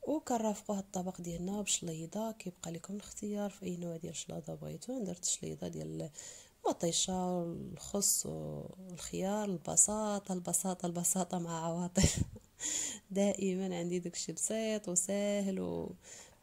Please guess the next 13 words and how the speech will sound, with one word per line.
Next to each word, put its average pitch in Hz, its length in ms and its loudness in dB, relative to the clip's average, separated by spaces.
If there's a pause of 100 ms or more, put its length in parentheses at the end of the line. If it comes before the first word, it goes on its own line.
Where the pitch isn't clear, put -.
(120)
وماشي 180 640 2
شي 180 160 4
حاجه 185 320 0
اللي 175 200 -2
كثيره، 170 540 -2
وكنتمنى 170 560 -4
من 165 60 -4
الله 170 140 -4
الاطباق 175 440 -8
ديالي 170 400 -4
ينالوا 165 280 -4
الاعجاب 156 460 -8
ديالكم. 147 540 -4